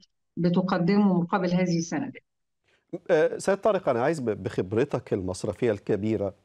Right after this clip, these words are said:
Speaker 2: أنا قرأت بعض التقارير، طبعًا هي تقارير غير رسمية للحقيقة، بتتكلم لا إني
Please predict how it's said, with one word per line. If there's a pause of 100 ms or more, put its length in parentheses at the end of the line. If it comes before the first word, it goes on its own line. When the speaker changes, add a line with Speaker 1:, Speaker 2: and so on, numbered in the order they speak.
(180)
Speaker 2:
أنا (200)
قرأت
بعض
التقارير،
طبعًا
هي
تقارير
غير
رسمية
للحقيقة،
بتتكلم
لا
إني